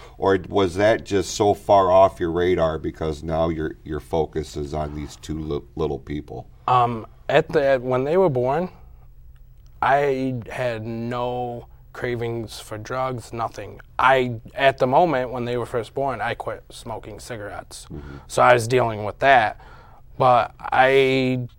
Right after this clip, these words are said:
Speaker 2: don't really remember having a drug flare-up until about two years ago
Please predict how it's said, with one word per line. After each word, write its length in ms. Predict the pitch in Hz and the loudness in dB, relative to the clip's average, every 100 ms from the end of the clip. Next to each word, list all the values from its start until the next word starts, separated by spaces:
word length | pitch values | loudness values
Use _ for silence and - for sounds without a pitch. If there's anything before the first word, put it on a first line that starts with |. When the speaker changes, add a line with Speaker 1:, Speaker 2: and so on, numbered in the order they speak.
| - | -6
Speaker 2:
don't 320 | 131 143 143 | 0 2 0
really 440 | - 127 139 143 127 | -4 -2 0 -2 -2
remember 640 | 117 117 127 143 131 113 - | -4 -6 -6 -8 -12 -12 -8
having 400 | 117 123 120 110 | -6 -4 -4 -8
a 240 | 113 113 | -8 -8
drug 460 | 107 120 117 123 107 | -8 -4 -2 -2 -6
flare-up 880 | - - 120 131 147 117 113 - | -14 -10 -6 -6 -6 -6 -8 -10
until 920 | - 113 104 - 120 117 117 110 110 - - - - - - - - - - - | -14 -14 -12 -8 -4 -4 -2 -4 -6 -12 -20 -20 -20 -20 -20 -20 -20 -20 -20 -18
about 340 | - 113 143 - - - - - - - - - - | -8 -8 -8 -14 -20 -20 -20 -20 -20 -20 -20 -20 -18
two 240 | - 165 175 | -8 -6 -6
years 320 | 170 185 139 | -10 -10 -8
ago 300 | 113 107 | -4 -6